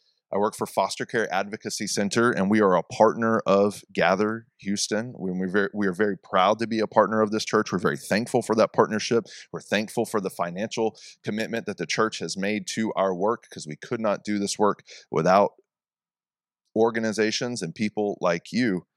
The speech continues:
But this is our field of expertise,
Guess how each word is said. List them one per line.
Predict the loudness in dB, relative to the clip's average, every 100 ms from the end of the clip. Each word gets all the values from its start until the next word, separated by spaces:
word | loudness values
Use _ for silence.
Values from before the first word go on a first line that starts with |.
| _ _ _ _ _ _ _ _ _ _
But | -2 0
this | 0
is | 0 2
our | 2
field | 0 -4 -4 -2 -2 -2
of | -2 -2
expertise, | -4 -4 -2 -2 -2 -2 -4 -6 -6 -8